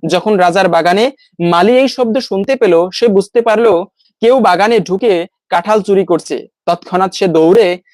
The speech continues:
গাছটির কাছে গেল এবং একটি বড় কাঁঠাল মাটিতে, আহ, পড়ে প-, থাকতে দেখলো, কিন্তু আশেপাশে কাউকে দেখতে পালো না, পেল না। তখন সে উপরের দিকে তাকালো, দেখলো রঘু গাছে চড়ে বসে আছে। মালি তৎক্ষণাৎ রাজার কাছে ছুটে গিয়ে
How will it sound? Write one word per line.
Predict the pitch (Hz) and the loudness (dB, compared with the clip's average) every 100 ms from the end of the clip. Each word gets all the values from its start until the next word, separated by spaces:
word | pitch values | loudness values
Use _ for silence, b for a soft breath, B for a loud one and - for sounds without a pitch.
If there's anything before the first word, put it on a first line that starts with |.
| _ 165 | _ -4
গাছটির | 180 185 - 240 | -2 -2 -6 -4
কাছে | 240 226 226 | -4 -2 0
গেল | 190 165 160 | 2 2 0
এবং | 214 185 170 180 _ - | 0 0 -2 -8 _ -4
একটি | 202 208 233 | -2 0 -2
বড় | 165 165 226 | 0 2 2
কাঁঠাল | 220 190 214 226 | 0 -2 0 0
মাটিতে, | 180 160 220 220 160 170 _ _ | 0 -2 -2 0 -2 -2 _ _
আহ, | 160 170 - | -2 -2 0
পড়ে | 175 202 233 180 | 2 2 2 -2
প-, | 190 180 | -4 -4
থাকতে | 175 175 190 | -6 -8 -2
দেখলো, | 170 165 143 123 - _ _ _ - | -2 -2 -6 -8 -10 _ _ _ -2
কিন্তু | 247 285 - | 2 2 0
আশেপাশে | 175 - 247 262 277 | -4 -2 0 0 0
কাউকে | 269 262 | 0 0
দেখতে | 185 180 180 220 | 0 0 0 -2
পালো | 208 175 | 0 0
না, | 147 98 | 0 -2
পেল | 185 180 | 0 2
না। | 147 104 - _ _ | 0 -4 -10 _ _
তখন | 185 175 214 | -4 0 0
সে | 233 285 175 185 b b - | 0 2 0 0 b b -6
উপরের | 196 233 254 254 | -2 2 2 0
দিকে | 262 262 | -2 -2
তাকালো, | 208 180 196 233 | -2 -2 0 0
দেখলো | 190 208 233 | 0 0 -2
রঘু | 175 175 226 202 196 - _ 175 175 | 0 0 2 2 0 -6 _ -4 0
গাছে | 175 214 254 | 0 -2 -2
চড়ে | 247 240 | 0 2
বসে | 175 165 190 | 0 0 -2
আছে। | 156 - 117 - | -2 -4 -10 -8
মালি | 151 175 | -2 0
তৎক্ষণাৎ | 208 180 - 233 269 262 | 0 -2 -2 -2 0 0
রাজার | 214 190 214 | 0 0 0
কাছে | 226 226 240 | 0 -2 -4
ছুটে | 208 190 | -4 -4
গিয়ে | 208 214 170 | -2 0 0